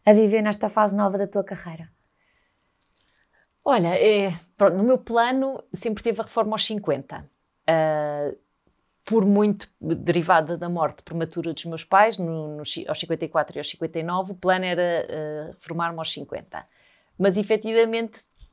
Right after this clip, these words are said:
Speaker 2: alcancei a independência financeira aos quarenta e quatro e já lá chego como é que, como é que eu acho que podem <laughs> fazer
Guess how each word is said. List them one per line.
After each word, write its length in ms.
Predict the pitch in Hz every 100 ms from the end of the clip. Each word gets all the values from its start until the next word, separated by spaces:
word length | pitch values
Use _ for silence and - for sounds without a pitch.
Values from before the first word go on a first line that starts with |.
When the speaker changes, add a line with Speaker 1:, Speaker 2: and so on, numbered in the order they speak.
| _ -
Speaker 2:
alcancei 500 | 165 165 185 202 180
a 40 |
independência 480 | 175 175 175 170 185
financeira 400 | 185 180 180 190
aos 100 | 185
quarenta 300 | - 185 170
e 60 | 190
quatro 360 | - 220 226
e 160 | 175 151
já 200 | - 147
lá 120 | 143
chego 320 | - 165 - -
como 160 | 160
é 80 | 151
que, 200 | - 160
como 200 | 160 160
é 60 | 156
que 100 | 156
eu 40 |
acho 180 | 156 -
que 100 | -
podem 220 | 180 175
<laughs> 20 |
fazer 320 | 180 214 220